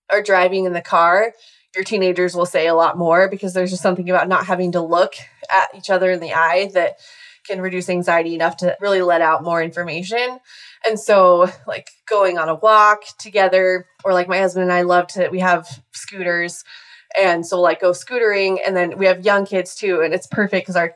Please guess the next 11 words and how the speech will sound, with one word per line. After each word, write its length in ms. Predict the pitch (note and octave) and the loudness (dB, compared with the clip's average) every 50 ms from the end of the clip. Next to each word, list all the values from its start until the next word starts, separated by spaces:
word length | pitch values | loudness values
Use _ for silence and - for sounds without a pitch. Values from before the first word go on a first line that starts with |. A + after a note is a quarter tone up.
| _ | _
we'll 100 | F#3+ F#3 | -4 -4
just 240 | F3+ F#3 F#3 - - | -4 -4 -6 -6 -2
go 300 | G3 F3+ F3 E3+ - - - - - | 2 2 4 2 2 0 -4 -10 -8
do, 140 | A3 A3 A3 | -4 0 2
like, 280 | G#3 G3 F#3 - - _ _ _ _ _ _ _ _ _ _ | 4 4 2 2 -2 _ _ _ _ _ _ _ _ _ _
circles 460 | - - - A3+ A3 G#3+ G3+ G3+ F#3+ F#3 | -10 -2 0 0 0 0 0 -2 -2 0
in 60 | F#3+ | 0
our 120 | F#3 F3+ | 0 0
front 260 | F3+ - G3+ F#3+ - | 0 0 0 0 0
yard 480 | D#3+ F#3+ F#3+ F3+ F3 E3+ E3+ E3+ E3+ F#3+ - - - | 2 2 4 4 4 2 0 -2 -6 -10 -14 -14 -6
where, 260 | - G3 F3+ D#3+ E3+ | -2 0 0 0 0